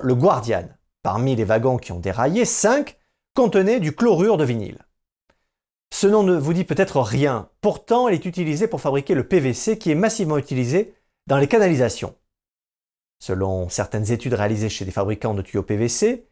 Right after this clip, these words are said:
parmi ceux qui respiraient quotidiennement le chlorure de vinyle, beaucoup ont développé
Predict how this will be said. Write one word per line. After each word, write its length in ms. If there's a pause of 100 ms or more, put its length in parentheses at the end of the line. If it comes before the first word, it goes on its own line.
(300)
parmi 240
ceux 180
qui 120
respiraient 500
quotidiennement 800
le 140
chlorure 420
de 60
vinyle, 420 (260)
beaucoup 760 (340)
ont 140
développé 720